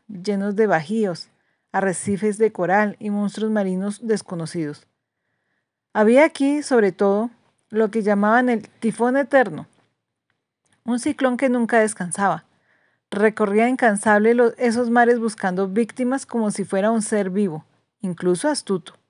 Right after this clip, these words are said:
Su camino era impredecible y todo lo que caía en s-, las garras de ese huracán no volvía a aparecer hasta que quedaba reducido a astillas. Bien es cierto que la nave expedicionaria Argo estaba muy bien preparada para un encuentro con el ciclón andarín.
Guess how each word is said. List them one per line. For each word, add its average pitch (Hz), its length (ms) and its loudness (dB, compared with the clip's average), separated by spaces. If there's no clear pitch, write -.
Su 233 180 -4
camino 240 480 2
era 240 200 4
impredecible 220 800 2
y 233 140 -4
todo 247 380 6
lo 285 120 2
que 277 160 -6
caía 202 480 2
en 254 60 0
s-, - 180 -10
las 202 240 2
garras 202 340 2
de 233 140 6
ese 190 140 0
huracán 220 520 2
no 214 120 2
volvía 220 300 4
a - 20 2
aparecer 220 420 2
hasta 226 240 -2
que 185 160 -8
quedaba 170 340 2
reducido 190 480 -2
a 190 200 -2
astillas. 175 520 -8
Bien 247 300 4
es 330 140 0
cierto 254 360 2
que 294 120 -2
la 254 140 4
nave 196 280 2
expedicionaria 190 920 0
Argo 208 460 0
estaba 190 420 0
muy 220 300 2
bien 226 280 0
preparada 190 520 4
para 208 220 0
un 185 100 -4
encuentro 196 420 -4
con 220 180 -4
el 196 120 -4
ciclón 196 440 -4
andarín. 185 480 -2